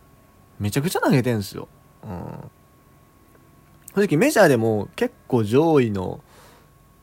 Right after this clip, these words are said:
あのー、登板数、しかもこれ先発してたの込みでのこの数値なんで、正直僕は去年から、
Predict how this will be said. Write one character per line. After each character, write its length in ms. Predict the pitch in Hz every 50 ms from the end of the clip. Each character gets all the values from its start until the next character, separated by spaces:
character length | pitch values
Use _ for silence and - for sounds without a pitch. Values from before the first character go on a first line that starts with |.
| _ _ -
あ 180 | 104 104 101
の 560 | 95 95 95 95 95 92 95 95 95 95 90 -
ー、 40 | -
登 120 | 143 143
板 200 | 131 135 127 110
数、 360 | - - 104 98 95 95 - - - _ _ _
し 140 | - - -
か 80 | 196 151
も 60 | 110
こ 80 | 110
れ 60 | 104 98
先 240 | - 113 117 123
発 1200 | 123 147 143 - 175 175 175 175 175 175 180 180 180 180 180 180 180 180 180 180 180 185 185 196
し 140 | - - -
て 160 | - 254 240
た 120 | - 175
の 180 | 123 107 101 98
込 180 | - - 190 208
み 120 | 202 131
で 220 | 101 95 90 - - 110
の 100 | 104 98
こ 100 | - 107
の 100 | 107 101
数 180 | - 110 98 -
値 100 | - -
な 120 | 80 80
ん 100 | - -
で、 240 | - - - - - _ _ _ _ _ _ _ _ - - _ _ _ - - 175
正 140 | 170 - 294
直 180 | 320 277 214
僕 180 | 160 165 160 185
は 140 | 175 175 170
去 180 | - - 254
年 260 | 262 220 180 147 131
か 80 | - 117
ら、 200 | 107 101 - -